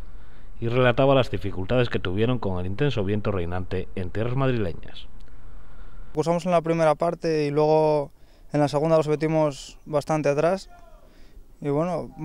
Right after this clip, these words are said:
Speaker 2: contento sobre todo porque además, eh, no se había metido ningún gol en, allí y nosotros fuimos los primeros en meter dos goles.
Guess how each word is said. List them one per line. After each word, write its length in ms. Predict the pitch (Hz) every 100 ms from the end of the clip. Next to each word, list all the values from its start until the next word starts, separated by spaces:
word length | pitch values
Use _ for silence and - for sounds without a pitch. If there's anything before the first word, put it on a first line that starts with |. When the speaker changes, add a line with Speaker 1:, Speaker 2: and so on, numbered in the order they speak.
| 151
Speaker 2:
contento 400 | 160 151 170 180
sobre 220 | 185 180
todo 200 | 175 190
porque 380 | 175 175 160 151
además, 480 | 151 151 165 175 -
eh, 560 | 170 165 160 160 156 156
no 180 | 160 170
se 80 | 175
había 140 | 180
metido 240 | 175 175
ningún 300 | 170 165 165
gol 200 | 160 175
en, 380 | 165 160 160 156 - - - - - - - -
allí 400 | 147 151 190 -
y 580 | 156 143 139 135 135 135
nosotros 300 | 151 151 147
fuimos 180 | 160 147
los 80 | 139
primeros 260 | 151 151
en 60 | 151
meter 220 | 143 147
dos 160 | 147 151
goles. 260 | 151 131